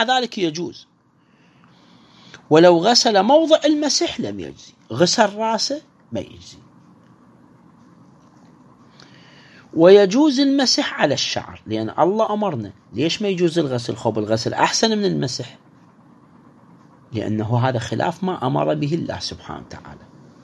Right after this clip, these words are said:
واضح؟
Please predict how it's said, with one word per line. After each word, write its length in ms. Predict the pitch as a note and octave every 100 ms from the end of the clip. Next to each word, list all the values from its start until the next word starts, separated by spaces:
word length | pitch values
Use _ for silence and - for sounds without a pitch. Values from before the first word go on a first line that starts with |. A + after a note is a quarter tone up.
| - - - - - - - - - - - - - - - - - _ - - - - _ -
واضح؟ 500 | E2+ F2 E2+ B2 A#2